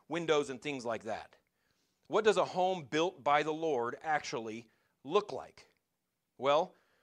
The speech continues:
like any physical builder, every builder has a recognizable style,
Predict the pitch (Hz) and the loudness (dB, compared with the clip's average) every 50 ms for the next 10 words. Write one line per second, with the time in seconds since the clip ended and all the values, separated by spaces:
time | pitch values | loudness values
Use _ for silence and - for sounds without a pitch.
0 | _ _ _ - 143 156 147 - 165 175 196 196 170 - - - 196 196 175 185 | _ _ _ -2 -2 -2 -2 -2 -2 0 0 0 -2 -4 -2 2 2 2 2 0
1 | 175 139 139 127 113 143 170 190 156 131 117 123 - _ _ _ _ _ _ _ | -4 -6 -8 -8 -4 -2 0 0 0 0 -2 -4 -6 _ _ _ _ _ _ _
2 | _ _ _ _ - 170 202 190 202 170 139 120 160 190 190 170 143 135 127 117 | _ _ _ _ -2 -2 0 0 -2 -4 -4 0 0 2 2 2 2 0 0 -2
3 | - 170 165 160 160 156 147 135 - - _ _ _ _ _ 127 127 131 143 175 | -4 -2 0 0 0 0 -2 -4 -10 -16 _ _ _ _ _ -10 -8 -4 0 -2
4 | 165 - 156 139 135 143 143 151 160 156 143 123 120 117 113 113 - _ _ _ | -2 -2 -4 -8 -4 -2 -2 0 0 -2 -4 -4 -4 -4 -6 -6 -8 _ _ _
5 | _ - - - - 180 175 170 170 147 110 87 80 | _ -14 -12 -4 0 2 4 4 4 2 0 -4 -8